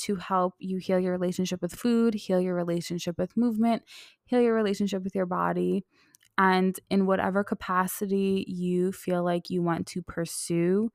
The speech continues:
in terms of improving your health. Um, and that looks different for everyone. And I can get more into that in another episode. If you guys have been listening to the podcast, you know I have spoken about, um, varying topics with,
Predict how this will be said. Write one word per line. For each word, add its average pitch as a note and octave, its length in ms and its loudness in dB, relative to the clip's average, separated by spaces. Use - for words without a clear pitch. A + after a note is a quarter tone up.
in F3+ 160 0
terms F3 540 0
of E3 500 0
improving F3+ 440 0
your E3 100 -2
health. - 500 -2
Um, F3 220 0
and F#3 180 2
that F#3+ 160 4
looks G3 220 -2
different - 420 -4
for - 200 -2
everyone. F2 640 -2
And E3+ 300 2
I E3+ 100 2
can G3+ 180 2
get F#3 280 0
more C4+ 160 8
into C4 220 4
that A3+ 180 6
in A3+ 80 4
another G#3 280 6
episode. F#3 760 0
If - 180 -6
you F3+ 80 0
guys E3+ 220 0
have F3 160 -4
been F3 140 -2
listening A3 320 2
to G#3 120 -6
the G#3 100 0
podcast, F#3+ 580 -4
you F#3 80 0
know F3+ 100 2
I F3 100 0
have E3+ 140 -4
spoken F3+ 400 -4
about, E3 340 -2
um, E3 280 -2
varying F#3 300 2
topics F3 480 -2
with, E3+ 160 0